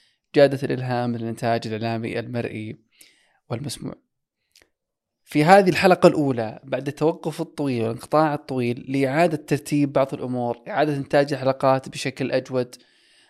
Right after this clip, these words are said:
آه، نطلع عليكم في هذه الحلقة الأولى بعد التوقف، آه، اللي نستضيف فيها،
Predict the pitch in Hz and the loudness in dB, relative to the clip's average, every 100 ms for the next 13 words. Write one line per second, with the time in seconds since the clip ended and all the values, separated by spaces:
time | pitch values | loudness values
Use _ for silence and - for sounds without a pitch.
0 | _ 120 117 113 123 147 123 131 131 127 | _ -4 -4 -4 -2 0 2 0 -2 -10
1 | 120 123 120 120 117 123 120 120 123 117 | -6 -2 0 0 -4 -6 -6 -8 -6 -6
2 | 113 - 127 127 - 180 - _ _ _ | -6 -4 -2 -2 -2 -6 -6 _ _ _
3 | _ _ _ 123 123 117 - 127 131 131 | _ _ _ -4 -4 -6 -6 -4 -4 -4
4 | 135 131 - 135 120 120 120 127 | -6 -6 -4 -4 -2 -2 -2 -4